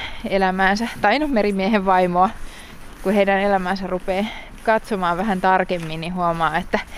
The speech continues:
ne tittelit ei välttämättä kerro aivan kaikkea, että voi löytyä vähävarainen pappi ja varakas merimies, tai merimiehen vaimoissa saattaa olla hyvinkin äveriästä vuokraemäntää tai sitten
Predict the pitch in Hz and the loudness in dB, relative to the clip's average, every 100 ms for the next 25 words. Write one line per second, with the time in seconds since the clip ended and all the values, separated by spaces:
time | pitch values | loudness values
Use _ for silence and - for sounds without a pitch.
0 | - 208 190 208 - 196 185 185 185 185 | -4 0 2 2 2 0 2 2 4 4
1 | 196 185 180 190 196 185 185 98 185 180 | 2 -4 -2 -2 0 2 4 4 4 2
2 | 175 170 175 - 135 175 190 185 185 180 | 0 0 -2 -2 -2 0 -2 0 2 4
3 | 180 190 170 - - - - - - - | 2 2 2 0 -6 -8 -10 -14 -16 -18
4 | - 180 196 220 180 175 175 170 170 226 | -16 -2 0 0 2 2 4 2 2 0
5 | - - - 214 - - 180 175 196 - | -2 -10 -2 -2 -2 -2 2 4 2 -6
6 | 202 190 185 190 202 196 190 190 175 160 | 0 2 2 2 0 2 4 4 2 -4
7 | 196 - 190 175 190 190 190 185 180 190 | -6 0 4 4 4 2 0 0 0 0
8 | 185 190 190 185 185 208 196 180 175 - | 2 4 4 2 0 -2 -2 0 0 0
9 | 185 175 175 180 214 - - - - - | 4 6 6 4 0 -6 -14 -18 -18 -18
10 | - - - - 202 190 180 185 - - | -16 -18 -14 -6 -2 -2 -2 -4 -6 -12
11 | - 196 190 180 180 - 190 185 180 185 | -2 2 2 2 -2 0 0 4 2 4
12 | 165 170 165 175 - 156 - 151 180 190 | 2 2 -2 -4 -6 -8 -6 -6 -6 -10
13 | - 175 | -6 -4